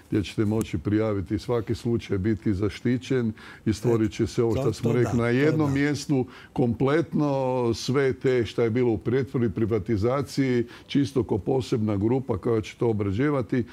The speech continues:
Speaker 1: jer je bitno ne samo upozoriti, nego sad uzeti, sazrelo je vrijeme da uzmemo jedan slučaj i da dođemo do kraja. I na tome ćemo inzistirati, sad smo dovoljno jaki, e,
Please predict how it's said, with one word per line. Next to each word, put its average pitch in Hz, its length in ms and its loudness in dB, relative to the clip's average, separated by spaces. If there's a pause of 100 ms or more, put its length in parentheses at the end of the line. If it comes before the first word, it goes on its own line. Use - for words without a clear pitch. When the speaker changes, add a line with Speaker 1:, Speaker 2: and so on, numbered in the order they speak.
(200)
Speaker 1:
jer 127 140 4
je 123 60 4
bitno 139 340 0
ne 143 140 0
samo 135 340 0
upozoriti, 131 680 0
nego 127 200 0
sad 117 220 0
uzeti, 123 320 0
sazrelo 113 560 0
je 104 100 0
vrijeme 131 380 -2
da 120 120 0
uzmemo 117 280 0
jedan 110 200 0
slučaj 143 440 0 (280)
i 123 60 2
da 117 120 4
dođemo 110 400 2
do 101 100 2
kraja. 90 480 -4 (440)
I 117 40 0
na 107 100 2
tome 117 340 0
ćemo 104 380 0
inzistirati, 131 640 0
sad 127 180 0
smo 120 140 -2
dovoljno 107 540 0
jaki, 143 500 0
e, 127 140 0